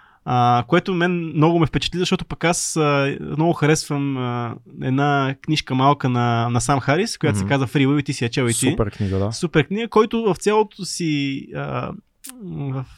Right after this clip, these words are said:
Speaker 1: цялото си твърдение в тази книга, той твърди, че свободната воля е илюзия. Че ние всички сме, а, така,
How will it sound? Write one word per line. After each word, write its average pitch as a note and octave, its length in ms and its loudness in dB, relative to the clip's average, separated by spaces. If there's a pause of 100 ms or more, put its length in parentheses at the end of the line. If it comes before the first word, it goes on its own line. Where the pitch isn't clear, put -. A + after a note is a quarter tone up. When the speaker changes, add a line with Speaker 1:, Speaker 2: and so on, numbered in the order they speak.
Speaker 1:
цялото G3+ 260 -2
си - 60 -12
твърдение D#3+ 380 4
в - 40 -10
тази C3 240 2
книга, D3+ 360 2
той G#3 180 2
твърди, D3+ 280 0
че F#3+ 140 -4
свободната D#3 960 2
воля C3 360 4
е D3+ 40 2
илюзия. A#2 480 0 (440)
Че D3 100 -2
ние D#3+ 200 2
всички - 280 -6
сме, C#3 580 -2 (880)
а, A#2 420 -2
така, B2+ 400 2